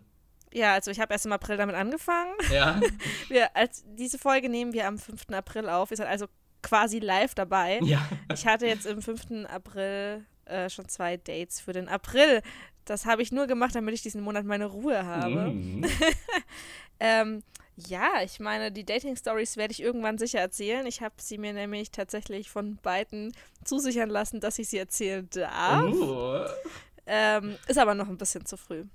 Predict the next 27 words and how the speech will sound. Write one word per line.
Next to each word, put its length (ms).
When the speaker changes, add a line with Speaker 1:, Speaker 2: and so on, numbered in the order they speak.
Speaker 1:
glaub 40
Speaker 2:
Ja. 240
Speaker 1:
ich. 180
Es 280
ist 180
Speaker 2:
Okay. 120
Speaker 1:
jetzt 180
noch, 280
ähm, 420
Speaker 2:
Ein 80
bisschen 580
brühen 320
lassen. 220
Speaker 1:
bisschen, 460
ja. 480
Ich 160
muss 200
da, 260
weiß 180
nicht, 300
ob 80
ihr 80
das 180
kennt, 300
aber 420
ich 180
finde 460